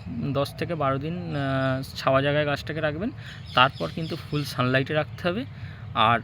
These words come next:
গাছেতে কিন্তু সার দিতে হবে। এই গাছ কিন্তু, মানে, ভালো সার দিলেই তবে কিন্তু এই গাছের ফুল বেশি আসবে এবং ফুলের আকার বড় হবে, কালার খুব ভালো হবে। নাহলে কিন্তু ফুলের আকার অনেক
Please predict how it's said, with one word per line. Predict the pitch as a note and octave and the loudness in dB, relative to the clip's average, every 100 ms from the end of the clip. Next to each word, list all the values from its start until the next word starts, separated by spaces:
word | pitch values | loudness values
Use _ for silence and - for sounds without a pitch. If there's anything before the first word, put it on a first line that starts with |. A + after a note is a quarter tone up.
| - - - - - B2 | -4 -12 -12 -10 0 4
গাছেতে | A#2 D3 C3+ | 4 2 -4
কিন্তু | E3 F3+ F3+ A#3+ C4+ - - - | -4 -6 -4 -4 -6 -8 -14 -12
সার | - - E3 D#3 | -10 0 2 2
দিতে | A#2+ B2 | -2 -4
হবে। | A2 G#2+ | -2 -2
এই | A#2+ C#3 | -2 0
গাছ | C#3 - | -2 -4
কিন্তু, | - E3 - G#3+ B3 - - - - - | -6 -6 -6 -6 -8 -10 -12 -12 -12 -4
মানে, | C3+ C3+ C#3+ C#3+ | 0 2 2 2
ভালো | A#2 - C#3 D#3 F3 F#3 - - | 0 -2 0 2 0 -2 -8 -10
সার | - - C#3+ D3 C#3 | -10 4 8 8 6
দিলেই | C#3+ E3 | -2 -2
তবে | E3 D3 | -2 -2
কিন্তু | D3 D3 | -2 -4
এই | D3 | -4
গাছের | C3 B2 D3+ | -4 -6 -10
ফুল | - - D#3+ | -10 -6 -4
বেশি | C#3+ C#3 D#3 | -2 -2 -2
আসবে | D3+ E3 | -2 -4
এবং | D#3+ C#3 C#3+ D3+ - - - - - - | -4 -2 -4 -6 -10 -12 -14 -14 -14 -14
ফুলের | - - D#3 D3+ D#3+ | -10 -4 0 2 2
আকার | D3+ B2+ C#3+ D3 | 2 2 2 0
বড় | B2+ B2+ | 0 0
হবে, | C3 C#3+ D#3+ - | 0 0 -2 0
কালার | A#2 C3 C#3 | 4 4 4
খুব | - D3 | 0 -4
ভালো | A#2 A#2 | 0 2
হবে। | A2+ A2 | 2 2
নাহলে | A2+ A2+ | 0 0
কিন্তু | C#3 D3+ | -2 -6
ফুলের | - - D#3 D3 D3+ | -8 -8 -4 -2 -2
আকার | D3+ - B2 - C#3+ | -4 -2 -2 0 -2
অনেক | C#3+ C#3 | 0 -2